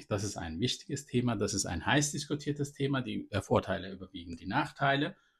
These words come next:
Ne? Konu ne? Konu yok. Bir dakika böyle geçiyor.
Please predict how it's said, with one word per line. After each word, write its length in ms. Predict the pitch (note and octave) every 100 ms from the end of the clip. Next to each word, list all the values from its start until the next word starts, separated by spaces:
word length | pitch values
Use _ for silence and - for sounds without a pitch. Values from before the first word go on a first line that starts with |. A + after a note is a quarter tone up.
| _ _ _
Ne? 400 | B2+ E3 D#3+ G#2+
Konu 400 | - C3+ C3 D#3
ne? 240 | C3+ G2 -
Konu 300 | B2 A#2+ B2+
yok. 360 | F#2 - _ -
Bir 100 | C#3+
dakika 420 | G2+ F#2+ - G#2
böyle 260 | G#2+ G2+
geçiyor. 400 | G2 G2 - G#2